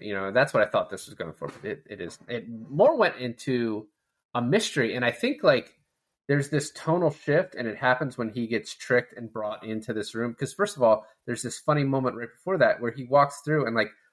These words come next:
all the naked people are just dancing in a ballroom, and some of them are dancing men and men and women and women, and some naked people with, like, servers and bartenders.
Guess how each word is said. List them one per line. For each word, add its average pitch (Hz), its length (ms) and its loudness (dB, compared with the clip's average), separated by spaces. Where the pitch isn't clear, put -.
all 131 100 8
the 139 80 -2
naked 127 340 2
people 160 240 0
are 139 60 2
just 120 240 -8
dancing 113 380 -2
in 123 60 0
a 113 40 0
ballroom, 117 560 4
and 104 100 -6
some 120 180 0
of 117 100 2
them 117 140 2
are 107 80 -2
dancing 110 420 -2
men 107 160 -2
and 107 140 -4
men 139 240 4
and 113 160 0
women 110 200 -2
and 104 120 -4
women, 131 360 0
and 113 100 -18
some 127 240 0
naked 120 320 0
people 120 280 -2
with, 104 160 -4
like, 101 160 -2
servers 127 680 2
and 117 140 -4
bartenders. 147 760 0